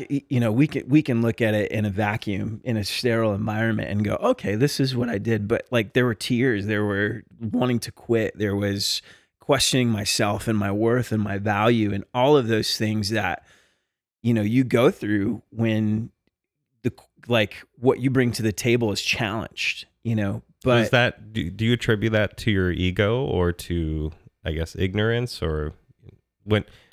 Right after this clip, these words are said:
Speaker 2: when you, you know, when the new guy comes in, the new leader comes in and they, they don't replace you. I mean,
Speaker 1: Yeah.
Speaker 2: you stayed in technically your same job, you know,
Speaker 1: Yeah.
Speaker 2: the role description didn't change, the title didn't change, your salary didn't change.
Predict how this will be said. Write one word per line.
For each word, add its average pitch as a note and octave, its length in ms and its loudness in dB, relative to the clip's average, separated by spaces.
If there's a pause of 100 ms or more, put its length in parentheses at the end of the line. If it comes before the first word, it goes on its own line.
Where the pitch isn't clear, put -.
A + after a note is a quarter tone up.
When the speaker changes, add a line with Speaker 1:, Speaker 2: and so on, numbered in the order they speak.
(100)
Speaker 2:
when G#2+ 240 2
you, G#2+ 460 2 (500)
you G#2+ 60 0
know, F#2+ 340 2
when G2 240 0
the F#2 60 2
new G#2 220 2
guy A2 260 2
comes G2+ 340 -4
in, D#2+ 280 -2
the F2 80 -2
new A2+ 240 2
leader F#2 460 0 (500)
comes G2+ 240 -2
in E2 320 -2 (260)
and F2 200 -2
they, F2 400 -2 (260)
they E3 80 0
don't G3 140 0
replace G2+ 560 0
you. D2 200 -4
I G#2+ 40 -4 (180)
mean, - 100 0
Speaker 1:
Yeah. G2 60 -2
Speaker 2:
you F#2+ 80 0
stayed A2+ 460 0
in F#2+ 420 -2 (960)
technically F2+ 540 -2
your E2+ 180 -2
same D#2 340 -6
job, D#2+ 480 -2
you F#2+ 80 -4
know, E2 180 0
Speaker 1:
Yeah. F2+ 40 -6
Speaker 2:
the F#2 140 -2
role F#2 440 2 (320)
description - 580 -2
didn't E2+ 260 -2
change, E2+ 420 -2
the F#2 100 -6
title E2+ 360 -2
didn't F2 260 -2
change, F2 320 -4
your G2+ 60 -6
salary G2 440 0
didn't D#2 220 -4
change. D2+ 500 -8